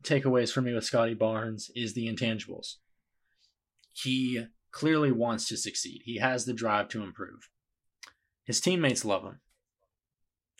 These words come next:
He plays with this intensity and this emotion that shows, like, he cares about winning, he cares about growth.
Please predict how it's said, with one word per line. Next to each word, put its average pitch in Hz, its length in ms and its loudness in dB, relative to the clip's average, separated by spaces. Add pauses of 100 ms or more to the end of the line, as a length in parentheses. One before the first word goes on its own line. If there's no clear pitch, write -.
(300)
He 139 100 -2
plays 180 420 4
with 170 160 0
this - 420 2 (200)
intensity 139 720 2
and 123 120 -4
this 120 140 -2
emotion 117 760 -2 (280)
that 123 160 -2
shows, 127 300 2
like, 117 240 -6
he 120 180 -8
cares 131 340 0
about 113 280 0
winning, 110 300 -2
he 110 120 -8
cares 117 300 -4
about 110 260 -2
growth. 107 440 -4